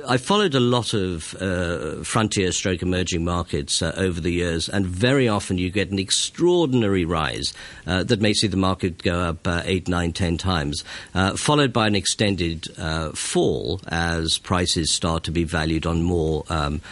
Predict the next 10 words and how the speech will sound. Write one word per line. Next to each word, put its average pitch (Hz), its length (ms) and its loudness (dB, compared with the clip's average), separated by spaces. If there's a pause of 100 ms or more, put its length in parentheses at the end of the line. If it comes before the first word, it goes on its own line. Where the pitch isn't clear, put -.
(200)
uh, - 160 -2
appropriate 87 640 0
terms, 80 440 0
as 76 140 -2
stocks - 240 -4
become 80 380 -2 (160)
valued, 87 420 0
uh, 69 300 -2
better. 92 420 -2 (380)
Um, 107 280 4